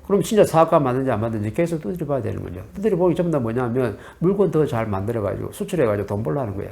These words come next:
그럼 장사의 사업가예요? 장사지. 사업가는 교육사업, 복지사업밖에 없어요. 그러면 교육사업, 복지사업이 뭐냐?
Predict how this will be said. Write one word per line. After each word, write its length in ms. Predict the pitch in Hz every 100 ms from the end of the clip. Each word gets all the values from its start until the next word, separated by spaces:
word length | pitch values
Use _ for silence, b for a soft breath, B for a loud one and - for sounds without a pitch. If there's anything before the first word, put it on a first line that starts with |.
| 104
그럼 160 | 156 123
장사의 400 | 135 151 156 147
사업가예요? 500 | 123 113 107 95 92 - - - _ _ - - _ - -
장사지. 500 | 107 101 - - - - - - - - - - -
사업가는 840 | - 131 139 147 120 131 101 90 - b b b b b -
교육사업, 680 | 104 123 131 139 110 95 - - _ _ -
복지사업밖에 720 | 165 151 156 131 123 120 131
없어요. 300 | 110 - 104 101 - - - - - -
그러면 360 | 208 185 147
교육사업, 440 | - 151 165 185 170
복지사업이 400 | 170 170 151 147
뭐냐? 480 | 107 107 117 90